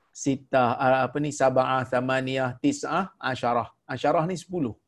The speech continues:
Asharah ni maksudnya sepuluh. Jadi sepuluh ni, unta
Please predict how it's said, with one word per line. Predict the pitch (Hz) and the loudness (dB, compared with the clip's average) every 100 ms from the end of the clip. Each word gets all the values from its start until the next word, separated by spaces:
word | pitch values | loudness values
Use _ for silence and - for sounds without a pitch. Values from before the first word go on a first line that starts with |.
| _ _ _ _ _ _ _ - 123 | _ _ _ _ _ _ _ -12 -6
Asharah | 120 139 160 | -2 0 -2
ni | 180 135 | -2 -6
maksudnya | 127 139 156 147 | -6 -8 -8 -8
sepuluh. | 151 123 110 _ _ _ _ - - - - | -8 -10 -10 _ _ _ _ -20 -20 -6 2
Jadi | 165 202 | 2 2
sepuluh | - 262 262 143 127 | 0 2 4 4 2
ni, | 330 - _ _ _ _ _ _ _ _ _ _ - _ _ - 202 | -4 -10 _ _ _ _ _ _ _ _ _ _ -20 _ _ -4 -2
unta | 196 - 254 | -2 -2 0